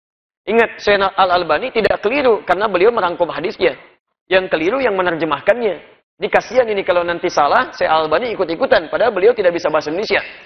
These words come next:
Nggak percaya, silakan tanyakan sana. Bisa nggak Syekh Al-Albani bahasa Indonesia? Ya? Jadi ada Sahih Muslim, kemudian beliau rangkum supaya orang nggak terlampau banyak. Ini ada lima hadis tentang kurban.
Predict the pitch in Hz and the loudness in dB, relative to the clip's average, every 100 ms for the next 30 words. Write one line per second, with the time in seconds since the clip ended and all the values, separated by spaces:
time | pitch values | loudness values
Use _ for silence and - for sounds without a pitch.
0 | - _ _ _ _ _ 156 160 175 247 | -20 _ _ _ _ _ -2 0 2 2
1 | 247 247 214 190 180 175 165 151 135 113 | 4 2 0 -2 -2 0 0 -2 -4 -6
2 | 151 262 220 175 160 160 156 147 147 139 | 0 2 2 2 2 0 2 0 0 -2
3 | 139 139 120 - - 151 214 - - - | -2 0 -2 -4 -8 0 0 -2 -14 -20
4 | - - 151 233 202 190 185 180 165 156 | -20 -4 0 2 2 2 2 0 0 -4
5 | 131 143 202 370 - - 156 175 240 220 | 0 0 0 -4 -10 -8 0 2 4 4
6 | 220 226 254 233 196 196 170 180 170 220 | 4 2 2 2 2 -4 0 2 4 2
7 | 208 185 185 185 185 190 208 185 - - | 0 0 0 0 2 2 0 -4 -6 -18
8 | - - 226 233 208 202 190 175 208 220 | -6 2 4 4 2 2 0 0 0 0
9 | 196 - 170 165 165 170 180 151 | -4 -4 -2 0 0 -2 2 0